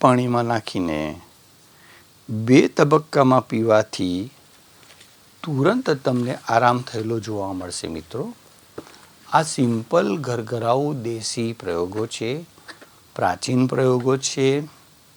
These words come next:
દસ્ત માટેના પ્રયોગો છે, અતિસાર માટેના પ્રયોગો છે, આસાન પ્રયોગો છે, તરત પરિણામ આપનારા પ્રયોગો છે, આડઅસર વગરના પ્રયોગો છે. તો મિત્રો, કેમ ના કરાય?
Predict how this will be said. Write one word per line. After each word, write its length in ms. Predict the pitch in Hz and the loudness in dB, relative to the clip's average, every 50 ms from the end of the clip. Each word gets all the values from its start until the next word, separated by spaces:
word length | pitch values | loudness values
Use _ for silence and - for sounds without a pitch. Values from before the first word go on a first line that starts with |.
| _ - - - - - _ _ - - _ _ - - | _ -20 -20 -20 -20 -20 _ _ -20 -20 _ _ -12 -6
દસ્ત 380 | 127 117 127 127 - - - 131 | 2 2 2 2 2 0 -2 0
માટેના 500 | 117 123 117 113 107 117 110 113 110 104 | 2 2 2 0 0 -2 -2 0 -2 -2
પ્રયોગો 480 | 101 98 92 92 95 95 98 107 104 | -4 -2 -2 -2 -2 -2 -4 -6 -8
છે, 380 | 101 - - - 113 113 113 107 | -8 -8 -8 -6 -6 -4 -4 -4
અતિસાર 580 | 92 85 - - 85 87 - - 95 95 107 | -4 -6 -8 -10 -10 -8 -6 0 0 0 0
માટેના 500 | 113 120 120 107 95 101 104 98 98 95 | 0 0 -2 -2 -2 -4 -4 -4 -4 -6
પ્રયોગો 500 | 95 - - 87 80 80 80 82 - - | -6 -6 -6 -4 -2 -2 -4 -4 -6 -10
છે, 500 | 85 - - - - 95 92 82 82 82 82 - _ _ _ - - _ _ _ _ _ _ _ _ _ _ _ _ - - | -10 -10 -12 -12 -12 -12 -10 -10 -10 -12 -14 -18 _ _ _ -20 -20 _ _ _ _ _ _ _ _ _ _ _ _ -8 -4
આસાન 560 | - 90 92 - - - - 131 151 160 156 | -2 -2 0 -2 0 2 2 4 4 4 2
પ્રયોગો 500 | 147 139 123 120 117 113 107 104 110 107 | 2 2 4 4 4 2 0 -2 -6 -8
છે, 480 | 107 - - - 98 95 95 98 104 107 117 - _ _ _ - - _ _ _ _ _ | -8 -10 -10 -8 -8 -8 -8 -8 -10 -12 -16 -20 _ _ _ -20 -20 _ _ _ _ _
તરત 260 | - 117 110 120 101 - _ | -4 -2 0 0 -2 -2 _
પરિણામ 460 | - 95 90 87 87 92 104 127 156 | 0 0 0 0 2 2 4 4 4
આપનારા 520 | 175 160 135 - - 127 117 113 113 110 | 2 2 0 -2 -2 -2 0 0 0 -2
પ્રયોગો 480 | 101 - 95 92 92 92 92 92 92 90 | -2 -2 -2 -2 -2 -2 -4 -4 -8 -10
છે, 520 | 85 - - - - - 95 95 95 80 - - - - - - - - - - _ _ | -8 -10 -12 -12 -12 -14 -14 -14 -14 -16 -16 -20 -20 -20 -20 -20 -20 -20 -20 -20 _ _
આડઅસર 580 | - - 123 135 139 131 120 - - - - - | 0 2 4 6 6 6 6 4 2 0 2 4
વગરના 500 | 196 143 117 104 117 113 110 107 120 110 | 6 6 6 4 2 -2 -2 0 -2 -2
પ્રયોગો 480 | 98 - 98 90 87 82 80 80 - - | -2 -2 -2 0 0 -2 -2 -6 -8 -10
છે. 460 | - - - 76 71 73 73 78 78 - _ - - - - - _ _ _ _ | -8 -8 -8 -6 -6 -6 -8 -10 -12 -18 _ -20 -20 -20 -20 -20 _ _ _ _
તો 100 | - 131 | -6 -4
મિત્રો, 340 | 127 127 117 - - 127 127 | -2 -4 -4 -4 -4 -4 -4
કેમ 280 | 123 - 180 190 156 | -4 -4 -6 -6 -6
ના 200 | 120 101 82 76 | -6 -8 -8 -10
કરાય? 360 | 76 - - - - - - | -12 -14 -14 -14 -14 -16 -18